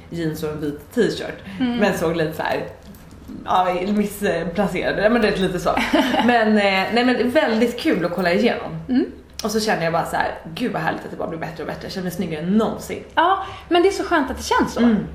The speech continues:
Speaker 2: Så känner jag med.
Speaker 1: Fantastiskt.
Speaker 2: Ja, och det, jag, jag hoppas att det fortsätter så hela livet.
Speaker 1: Mm.
Speaker 2: Att man, och det är väl lite det det går ut på. Att man hela tiden ska känna sig mer och mer trygg i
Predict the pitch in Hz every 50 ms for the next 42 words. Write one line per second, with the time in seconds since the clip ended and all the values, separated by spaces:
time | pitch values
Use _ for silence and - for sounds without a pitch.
0 | - - - - 440 440 453 453 339 262 240 233 302 370 - - - - - -
1 | - - - - 208 202 - 190 - - 160 - - 247 277 440 427 214 - -
2 | - - 285 - 262 233 339 339 - - 285 294 330 330 - - - - - -
3 | 269 294 330 349 349 349 415 - - 349 359 359 330 330 311 - 311 302 - 285
4 | 262 277 269 262 247 214 240 254 233 233 247 339 440 440 - - - - 226 247
5 | 240 214 - 294 277 285 - 277 269 330 294 349 330 349 339 320 262 330 349 370
6 | 320 339 339 453 466 - - 220 - - - 285 285 285 294 269 277 277 - 349
7 | - 453 427 349 - - 294 - 294 254 240 226 247 226 220 214 208 202 208 208
8 | 202 - 226 214 185 214 202 202 202 202 202 -